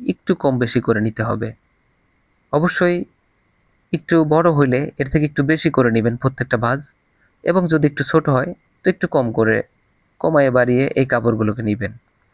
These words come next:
আমি একটি মাথাকে সুন্দর করে হ্যাম করে নিচ্ছি। আপনিও সেমভাবে একটি মাথাকে হ্যাম করে নেবেন, যত চিকন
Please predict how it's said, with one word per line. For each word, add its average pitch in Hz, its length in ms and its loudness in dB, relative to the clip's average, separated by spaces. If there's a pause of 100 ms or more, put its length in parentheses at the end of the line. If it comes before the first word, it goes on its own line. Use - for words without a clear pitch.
(400)
আমি 156 180 0
একটি 160 200 -2
মাথাকে 160 400 0
সুন্দর 131 320 2
করে 127 220 2
হ্যাম 131 180 0
করে 117 220 0
নিচ্ছি। 104 340 -2 (800)
আপনিও 135 320 0
সেমভাবে 120 460 0
একটি 120 180 -6
মাথাকে 117 360 0
হ্যাম 113 180 0
করে 110 220 0
নেবেন, 113 240 0 (460)
যত 147 240 0 (120)
চিকন 131 260 0